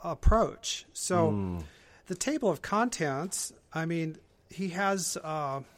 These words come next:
Speaker 1: how many major sections? It looks like there are six major sections, and just, I'd just like to read the titles of the six
Speaker 2: Yeah.
Speaker 1: major sections.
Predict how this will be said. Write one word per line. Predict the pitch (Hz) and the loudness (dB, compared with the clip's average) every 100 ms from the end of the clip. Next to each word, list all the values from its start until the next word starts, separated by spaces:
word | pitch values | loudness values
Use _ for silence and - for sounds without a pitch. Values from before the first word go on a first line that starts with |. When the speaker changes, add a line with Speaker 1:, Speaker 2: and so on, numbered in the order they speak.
| _ 185 | _ -10
Speaker 1:
how | 180 196 | -6 -4
many | 180 | -2
major | 170 156 156 160 147 | -2 -2 -4 -4 -4
sections? | - 131 - - 135 156 | -4 -6 -8 -10 -8 -8
It | - | -8
looks | 202 - | -10 -8
like | 180 - | -8 -6
there | 156 | -4
are | 147 143 143 165 - _ _ _ _ _ _ _ | -2 -2 -2 -6 -8 _ _ _ _ _ _ _
six | - - 311 - - | -6 -2 -2 -2 -4
major | 196 190 190 175 | 0 0 0 -2
sections, | - 185 - 120 113 | 0 0 -2 -6 -6
and | 151 | -6
just, | 139 190 - - - - - | -4 -4 -4 -10 -12 -14 -6
I'd | 185 190 | -6 -4
just | 240 | -2
like | 220 | -2
to | 185 | 2
read | 180 151 | 2 0
the | |
titles | - 185 180 160 143 | -4 0 0 0 -4
of | 131 | -8
the | |
six | 127 113 | -6 -4
Speaker 2:
Yeah. | 127 | -2
Speaker 1:
major | 143 139 139 | -4 -4 -6
sections. | - 160 - - | -4 -6 -6 -10